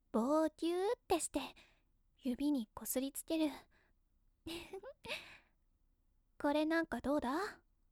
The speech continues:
ゴシ、ゴシ、ゴシ。<laughs> 好きみたいだな。こんなにチンチンアナが好きだったら、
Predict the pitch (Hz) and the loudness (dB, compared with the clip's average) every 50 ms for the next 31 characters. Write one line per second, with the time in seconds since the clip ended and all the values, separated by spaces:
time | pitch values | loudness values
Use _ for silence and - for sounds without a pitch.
0 | _ _ _ _ _ _ _ _ _ - 175 170 - - - - - _ _ _ | _ _ _ _ _ _ _ _ _ -2 -2 0 0 0 0 -2 -4 _ _ _
1 | _ _ _ _ _ _ _ _ _ 339 330 330 339 - - 370 302 285 - - | _ _ _ _ _ _ _ _ _ 4 4 4 4 2 2 2 2 2 -4 -14
2 | - - _ _ _ _ _ _ _ _ _ _ - 302 302 330 - - - 440 | -20 -20 _ _ _ _ _ _ _ _ _ _ -4 -2 0 2 2 2 4 4
3 | 415 392 370 349 339 311 302 - - - - - _ _ _ _ _ _ _ _ | 4 4 4 4 0 -2 -2 -6 -12 -16 -18 -20 _ _ _ _ _ _ _ _
4 | _ _ _ _ _ _ _ _ _ _ _ - 453 - - - - - - - | _ _ _ _ _ _ _ _ _ _ _ 0 0 0 -2 -4 -10 -10 -10 -14
5 | - _ _ - - - - - - - - - - _ _ _ _ _ _ _ | -20 _ _ -8 -8 -8 -6 -8 -10 -12 -16 -20 -20 _ _ _ _ _ _ _
6 | - - - - 330 330 330 294 - 285 254 220 196 - - 262 349 392 415 381 | -6 -6 -2 0 2 4 4 4 2 0 -2 -2 -6 -8 -2 0 0 0 0 -2
7 | 349 - _ _ _ _ _ _ _ _ _ _ _ _ _ _ _ _ - 247 | -4 -10 _ _ _ _ _ _ _ _ _ _ _ _ _ _ _ _ -6 -4
8 | 220 269 294 370 403 415 415 403 - - 381 381 381 381 - 392 392 359 339 247 | -2 -2 -2 -2 -2 -2 -2 -4 -2 -2 -2 -2 0 0 0 2 2 2 2 0
9 | 233 247 226 - - - 285 294 262 - - 226 247 254 247 - | -2 -4 -10 -10 -4 0 2 2 2 2 -2 -6 -4 -4 -6 -6